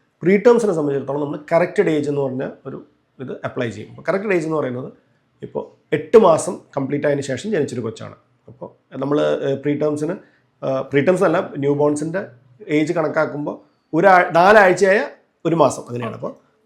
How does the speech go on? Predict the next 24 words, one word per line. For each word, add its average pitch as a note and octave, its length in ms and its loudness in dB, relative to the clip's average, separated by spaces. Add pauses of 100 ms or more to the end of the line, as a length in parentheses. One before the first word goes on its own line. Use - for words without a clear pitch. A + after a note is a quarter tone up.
(160)
ഏഹ്, C#3+ 220 2
എട്ട് E3 220 4
മാസം F3+ 320 4
എന്ന് E3+ 140 -2
പറയുമ്പോൾ D#3+ 260 -2
മുപ്പത്തിരണ്ട് F#3 580 2
ആഴ്ചയായുള്ള D3 540 2
ഒരു D#3+ 60 -6
കുഞ്ഞാണ് C#3+ 400 -6 (460)
ജനിക്കുന്നത്. C#3+ 480 0
ജനി-, E3+ 300 -4
കുഞ്ഞ് F#3+ 180 -4
ആ G3 120 4
സമയത്ത് F3 340 -2
പുറത്തേക്ക് D3+ 320 -6
വന്നിട്ടുണ്ടെങ്കിൽ A#2+ 480 -8 (680)
നാൽപത് F#3 340 4
ആഴ്ചയാണ് D#3+ 420 2
ഒരു D#3 140 -6
ഫുൾ C#3 320 -6
ടേം C#3+ 200 -6 (280)
ബേബി B2 280 -6
എന്ന് A#2 120 -6
പറയുന്നത്. A2 340 -14